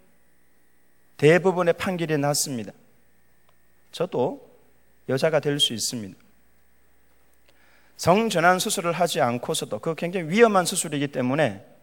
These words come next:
이 국가인권위원회에서 이거 주장했습니다. 이 수술을 하지 아니하고도 여성 호르몬을 마시-, 먹으면서 제가 가슴이 이만큼 나오면은 여성으로 인정을 해줍니다. 우리나라 지금 그렇게 되어 있습니다.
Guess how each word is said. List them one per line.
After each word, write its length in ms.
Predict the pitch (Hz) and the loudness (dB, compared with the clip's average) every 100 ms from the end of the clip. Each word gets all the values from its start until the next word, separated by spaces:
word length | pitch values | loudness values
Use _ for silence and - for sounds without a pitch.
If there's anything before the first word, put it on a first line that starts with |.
| _ _ - | _ _ -4
이 120 | 170 | -2
국가인권위원회에서 1500 | 170 190 208 214 208 208 180 175 165 - 143 180 170 135 147 | -2 4 4 6 4 2 2 -2 -4 -4 2 2 4 2 0
이거 240 | 151 190 160 - _ - | -2 -2 -4 -10 _ -8
주장했습니다. 760 | 196 175 151 143 - 120 101 - _ _ _ _ _ _ _ _ - - | 2 2 2 -2 -4 -6 -8 -14 _ _ _ _ _ _ _ _ -12 -6
이 80 | |
수술을 280 | 170 226 190 | -2 -2 2
하지 200 | 180 175 | 2 4
아니하고도 800 | 143 127 151 151 139 117 123 170 143 | 4 4 4 2 2 -2 -4 -2 0
여성 320 | 165 185 160 | 2 2 0
호르몬을 440 | 165 185 180 160 | -2 2 4 4
마시-, 340 | 143 151 - 123 - - - - | 4 4 2 -8 -14 -20 -20 -4
먹으면서 600 | 120 147 170 135 131 107 - - _ - | 2 4 4 4 2 -2 -4 -20 _ -6
제가 220 | - 185 | 0 2
가슴이 300 | 196 202 190 | 6 4 4
이만큼 340 | 135 143 - 143 | -2 -2 -2 2
나오면은 640 | 123 147 147 127 156 98 - - _ _ _ _ _ - | 4 4 2 0 0 -4 -18 -20 _ _ _ _ _ 0
여성으로 320 | 180 233 208 | 2 2 2
인정을 400 | 185 208 214 196 | 0 0 2 2
해줍니다. 440 | 180 185 214 139 95 - - _ _ _ _ _ _ _ _ _ _ _ _ _ _ _ _ _ _ _ _ _ _ _ _ - | 0 2 2 2 -2 -16 -20 _ _ _ _ _ _ _ _ _ _ _ _ _ _ _ _ _ _ _ _ _ _ _ _ -6
우리나라 320 | 147 214 254 | 4 10 10
지금 220 | 226 214 - | 10 4 2
그렇게 260 | 247 262 | 2 4
되어 200 | 196 185 | 4 6
있습니다. 440 | 135 110 127 98 | 4 2 -2 -6